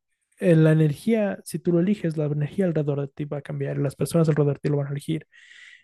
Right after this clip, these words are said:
Y quiero comentar algo con eso también, dice Simón, porque mientras muchas personas agregan cosas a su vida, porque la mayoría de las personas dirán como, "Wow, estás agregando, esto es otro,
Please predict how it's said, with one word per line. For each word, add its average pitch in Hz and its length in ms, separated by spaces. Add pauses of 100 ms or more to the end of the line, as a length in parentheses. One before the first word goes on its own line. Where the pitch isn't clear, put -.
(100)
Y 190 100
quiero 240 160
comentar 175 320
algo 170 120
con 160 140
eso 156 160
también, 160 380
dice 147 160
Simón, 147 420
porque 151 420 (400)
mientras 160 240
muchas 175 240
personas 165 420
agregan 151 340
cosas 147 260
a - 20
su - 120
vida, 185 220
porque - 260
la 143 100
mayoría 143 300
de 147 40
las 139 120
personas 147 300
dirán 139 160
como, 143 220
"Wow, 170 240
estás - 300
agregando, 147 480
esto 165 280
es 151 140
otro, 147 400